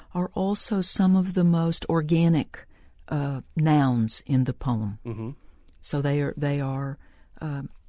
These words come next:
Speaker 1: you know, the vegetation, the actual spices, the real,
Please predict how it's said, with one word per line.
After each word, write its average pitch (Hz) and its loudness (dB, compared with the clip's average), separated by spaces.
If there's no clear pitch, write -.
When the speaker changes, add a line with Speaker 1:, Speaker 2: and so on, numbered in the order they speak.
Speaker 1:
you 156 0
know, 127 0
the 135 -4
vegetation, 135 -4
the 127 -6
actual 135 -6
spices, 135 -6
the 135 -8
real, 131 -6